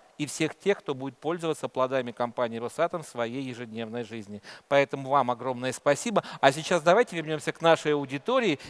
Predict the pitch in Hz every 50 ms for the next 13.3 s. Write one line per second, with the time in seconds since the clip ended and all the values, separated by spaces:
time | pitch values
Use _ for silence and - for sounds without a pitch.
0 | - - 156 165 165 165 143 170 214 226 226 202 - - 170 156 - - - -
1 | 208 220 - 180 180 180 196 208 196 147 139 135 - - 135 131 131 127 131 123
2 | 143 190 233 240 208 147 120 - - - - 131 135 - 165 151 151 143 139 165
3 | 208 196 160 147 139 135 - - 160 151 - - 165 165 165 160 147 156 156 135
4 | 139 131 - - 143 131 - 151 156 151 - 247 277 254 - - 147 117 104 101
5 | - - - - - _ _ 147 143 - 160 156 151 143 143 - 156 147 139 135
6 | 156 160 151 - - 180 165 135 135 - - - 156 147 143 127 - - - -
7 | - - 143 170 160 165 151 - - 147 - 151 147 156 156 151 214 269 269 214
8 | 175 151 151 151 135 151 156 - - 151 139 139 139 139 131 - 151 135 - 151
9 | 143 143 143 - - - - 196 190 151 123 120 113 110 104 107 135 175 214 220
10 | - - - - - - - 247 254 254 247 233 - - - 226 214 214 208 196
11 | 208 226 220 208 202 202 190 - - 170 170 - - - 233 247 220 175 208 247
12 | 247 233 190 156 - - 139 135 160 143 165 160 165 156 - - 165 - - -
13 | 185 156 - - 175